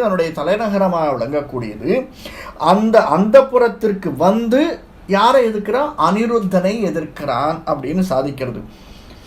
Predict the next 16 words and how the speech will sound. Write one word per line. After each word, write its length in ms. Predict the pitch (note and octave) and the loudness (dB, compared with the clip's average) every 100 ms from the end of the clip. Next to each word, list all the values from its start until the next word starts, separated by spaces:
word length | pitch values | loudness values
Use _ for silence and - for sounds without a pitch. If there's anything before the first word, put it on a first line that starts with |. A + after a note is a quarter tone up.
| - E3+ | -10 -4
இந்த 200 | E3+ D3+ | 0 0
அனிருத்தனை 600 | B2 G3+ F#3 - B3+ G3+ | 2 0 0 2 2 2
எடுக்கச்சே 640 | C#3 G3+ G#3 G#3+ G3+ G#3 D3+ C#3+ G3+ A3+ - - - | 2 0 0 -2 0 0 2 -2 -4 -8 -14 -20 -8
அனிருத்தன் 560 | D3+ F#3+ B3+ A#3+ A3+ F#3 | -2 0 0 -2 -2 -2
எப்படி 260 | D3+ A#3 B3 | -2 -2 -4
இருந்தானாம்? 480 | G#3+ F#3 E3+ G#3 - | -2 -2 0 -4 -4
அசையாமல் 960 | - C#3 F3 F3 E3+ F3 F3+ F#3 G#3 A3+ - - | -6 -4 -2 0 0 0 0 0 0 -2 -6 -4
தூண் 340 | A#3+ C4 C4 | 0 0 2
மாதிரி 320 | A#3 A#3+ A#3+ A#3 | 4 4 4 0
நின்றிருந்தானாம். 680 | F#3 F3 E3 C#3 A2+ F#2+ - - - - - - - - - - - - - - - - B2+ | -4 -4 -4 -4 -6 -6 -12 -20 -20 -20 -20 -20 -20 -20 -20 -20 -20 -20 -20 -20 -20 -14 -2
பாணாசுரன் 600 | C3+ F#3+ G#3+ F#3 E3 D3+ | 0 2 2 2 0 -2
வந்து 140 | F#3+ A#3 - | -4 -4 -2
அதனால 320 | E3 F#3+ A3 C4 | 0 2 2 2
அவன் 200 | G#3 F#3+ | 0 0
கட்டி 200 | F#3 C4+ | -2 -2
போட்டுடுறான். 520 | G#3+ G3+ C#3 A#2 | -2 -2 -4 -8